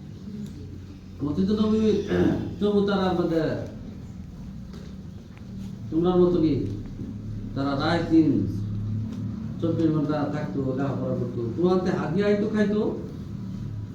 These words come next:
কোনো খানা দানা নাই, উপবাস হইতো। ফাঁকা, ফক্র ফাঁকা।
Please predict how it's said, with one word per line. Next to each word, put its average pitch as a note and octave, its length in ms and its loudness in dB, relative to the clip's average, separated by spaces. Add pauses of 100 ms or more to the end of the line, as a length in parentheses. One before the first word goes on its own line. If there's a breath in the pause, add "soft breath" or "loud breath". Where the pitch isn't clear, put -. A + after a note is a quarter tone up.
(440)
কোনো F3+ 160 4
খানা G3+ 240 2
দানা G3+ 160 2
নাই, A#3 260 4 (120)
উপবাস A#3+ 500 2
হইতো। C3 220 2 (2500)
ফাঁকা, E3 440 -2 (340)
ফক্র F#3 300 0
ফাঁকা। - 380 -2